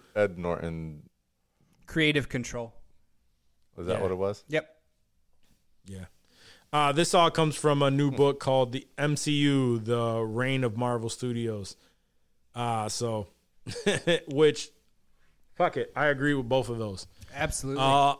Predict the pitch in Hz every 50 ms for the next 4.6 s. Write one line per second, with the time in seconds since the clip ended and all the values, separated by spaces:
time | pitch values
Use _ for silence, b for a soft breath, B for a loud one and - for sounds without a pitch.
0 | - - 202 226 262 247 220 196 185 202 175 170 160 151 147 135 123 127 139 143
1 | 143 139 143 131 131 117 - 127 127 127 - - 131 127 131 127 127 123 120 123
2 | 123 131 127 123 120 113 110 - - - 135 127 120 120 120 123 120 110 - 117
3 | 110 107 117 110 - 120 120 123 123 - - - - 120 117 - - 123 123 120
4 | 123 127 127 117 120 123 123 123 117 117 113